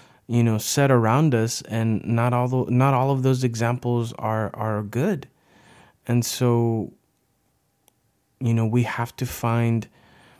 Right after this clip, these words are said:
you know, we have to find ways to allow ourselves to, to be submerged in God's love and let the Lord really take hold of that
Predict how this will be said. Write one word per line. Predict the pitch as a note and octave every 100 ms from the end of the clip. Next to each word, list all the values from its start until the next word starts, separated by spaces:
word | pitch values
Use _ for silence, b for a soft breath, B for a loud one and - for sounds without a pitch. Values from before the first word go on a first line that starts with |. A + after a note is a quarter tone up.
| b b b -
you | B2+ A#2+
know, | A2+ G#2+
we | A#2
have | B2 -
to | B2
find | - A2+ A#2+ B2 A2 A#2
ways | A#2 B2 B2 A#2+ -
to | - A#2+ A2+ -
allow | A2+ A2 A2 A2 A#2 A#2 A#2 A#2+ - b b b b b b _
ourselves | A#2 G#2 - A#2 A2+ -
to, | - A#2 G#2 G#2 - _
to | - A#2
be | A#2+
submerged | A#2 - A2 A#2 A#2+ B2+ B2 - - - _
in | B2 B2
God's | A#2+ B2 B2 -
love | A#2+ A2+ B2+ A#2
and | B2 A#2
let | A#2+
the | -
Lord | A#2+ A2 A2 A#2 A#2 b b b b b b _
really | G#2+ A2 A#2 B2+ B2+ B2
take | - B2+
hold | - A#2+ D#3+
of | B2+
that | F2+ -